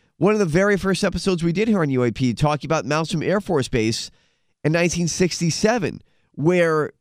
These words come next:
it was reported these, you know, strange glowing lights were overhead of Malmstrom Air Force Base, and all of a sudden, the entire defense system <laughs> went down, and all the nukes went dead. So to hear him saying these things that,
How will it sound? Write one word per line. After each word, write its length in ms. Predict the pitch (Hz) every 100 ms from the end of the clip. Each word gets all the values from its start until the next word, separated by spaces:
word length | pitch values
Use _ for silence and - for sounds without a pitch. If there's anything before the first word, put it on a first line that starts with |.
| _ _ 151
it 80 |
was 220 | 151 151 156
reported 480 | 147 170 175 170
these, 440 | 151 165 127 - -
you 100 | 147
know, 120 | 147 139
strange 480 | - 165 175 175
glowing 320 | - 160 170 143
lights 360 | 190 180 -
were 220 | 143 135 -
overhead 1080 | 156 151 151 147 123 _ _ - 165 196 147
of 120 | 127
Malmstrom 340 | 147 156 147
Air 120 | 143 180
Force 280 | 175 143
Base, 500 | - 113 104 120 - - _ _ _ -
and 140 | 156
all 100 | 160
of 80 | 175
a 60 | 165
sudden, 500 | - 196 165 160 156 _ _ -
the 120 | 170
entire 360 | 160 151 180 165
defense 340 | 160 196 202
system 300 | 175 - 151
<laughs> 60 | 165
went 100 | 180
down, 480 | 208 107 117 147 - _ _ _ _ _ _ 156
and 120 | 160
all 140 | 165
the 80 | 190
nukes 260 | 202 226 -
went 200 | 170 127
dead. 300 | 95 - _ _ _ _
So 240 | - 196 185
to 80 | 196
hear 220 | 214 262
him 360 | 254 247 233
saying 380 | 185 - 208 202
these 200 | 190 175
things 240 | 185 180 165
that, 200 | 156